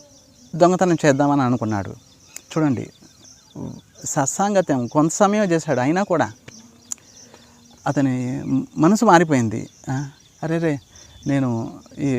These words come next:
వీరు భగవద్భక్తులు, సరే దొంగతనం చేయడానికి వచ్చాను, సరే దొంగతనము ఇంతగా అలవాటైపోయింది, నేను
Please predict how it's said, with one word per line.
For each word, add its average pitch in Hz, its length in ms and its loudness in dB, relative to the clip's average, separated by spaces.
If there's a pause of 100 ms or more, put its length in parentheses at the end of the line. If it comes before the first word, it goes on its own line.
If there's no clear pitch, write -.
(240)
వీరు 165 200 0
భగవద్భక్తులు, 156 800 2 (120)
సరే 160 240 -4
దొంగతనం 131 360 -2
చేయడానికి 143 420 -2
వచ్చాను, 160 380 -2 (640)
సరే 185 200 -2
దొంగతనము 156 720 2 (200)
ఇంతగా 170 320 4
అలవాటైపోయింది, 208 540 8
నేను 180 160 2